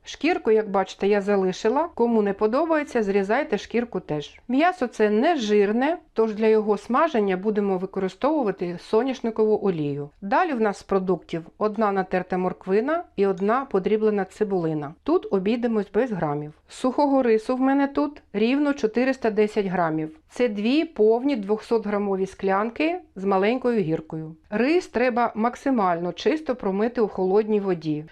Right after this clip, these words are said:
так щоб вода, яку ви зливаєте, була повністю прозора. На це піде десь від п'яти до десяти промивань,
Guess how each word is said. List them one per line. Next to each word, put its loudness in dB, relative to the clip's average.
так -4
щоб -2
вода, 2
яку -2
ви 2
зливаєте, 0
була 0
повністю 0
прозора. -2
На 0
це 0
піде 0
десь 0
від -4
п'яти -2
до 0
десяти -4
промивань, -4